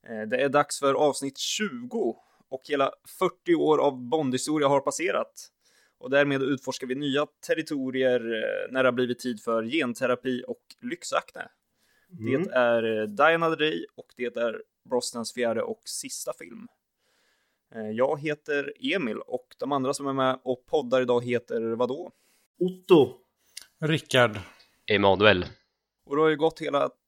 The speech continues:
Speaker 1: tre veckor sedan senast, så, eh, hur är läget?
Speaker 2: Ja, det är, ja, det är bra. Eh, men jag vill bara säga det, börja inleda med, för att det är fyrtioårs, eh, jubileet och tjugonde avsnittet. Det är mycket så här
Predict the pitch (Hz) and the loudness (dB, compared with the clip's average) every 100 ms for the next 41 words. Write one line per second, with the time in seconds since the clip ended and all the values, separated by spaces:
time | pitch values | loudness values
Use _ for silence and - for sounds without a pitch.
0 | - 143 135 139 165 170 156 123 110 110 | -6 -2 0 0 -4 -10 -6 -6 -4 -8
1 | 123 120 113 - 117 - 127 139 139 135 | -6 -2 -2 -2 -4 -6 -6 -4 -4 -6
2 | 180 _ _ _ _ _ _ _ - 110 | -10 _ _ _ _ _ _ _ -8 -2
3 | 110 110 110 107 107 107 - - - - | 0 0 0 -2 -6 -8 -10 -12 -10 -2
4 | 160 202 190 190 220 139 - - 127 135 | -2 0 -2 0 4 4 2 -2 4 8
5 | 151 170 170 160 165 170 147 131 143 139 | 10 10 10 10 10 10 10 10 8 8
6 | 147 139 160 127 120 123 110 117 135 127 | 6 6 6 6 6 4 4 0 2 4
7 | 123 - 135 147 139 131 135 127 131 123 | 2 0 4 6 6 4 0 2 0 0
8 | - 120 123 113 107 107 - - _ - | -2 -2 2 2 2 -2 -6 -12 _ -2
9 | 135 143 143 127 120 143 120 127 123 113 | 0 4 4 2 2 2 2 2 2 2
10 | 135 135 131 123 127 127 131 123 117 104 | 0 -4 -4 0 2 2 -2 0 0 0